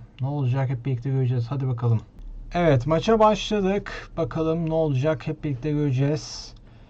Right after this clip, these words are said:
Tabii bizim ikinci olabilmemiz için Beşiktaş'ın da yenilmesi lazım. Dragoş, Banza, top dışarıda, Banza.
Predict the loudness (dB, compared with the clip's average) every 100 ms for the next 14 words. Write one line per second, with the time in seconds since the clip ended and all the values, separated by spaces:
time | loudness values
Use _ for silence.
0 | -20 -20 -20 -20 -20 -20 -20 -8 -2 0
1 | 0 -2 -2 -4 -6 -8 -4 -2 0 0
2 | 0 0 -2 -2 -4 -6 -6 -4 -4 -4
3 | -6 -2 -2 -2 -4 -4 -4 -4 0 2
4 | 2 0 0 -2 2 4 4 4 2 -2
5 | -6 -14 -18 -20 -4 0 0 0 -2 -4
6 | -12 -18 -20 -6 4 8 8 6 2 2
7 | 2 2 -4 -10 -10 -12 -8 -4 -2 0
8 | 0 0 2 2 4 4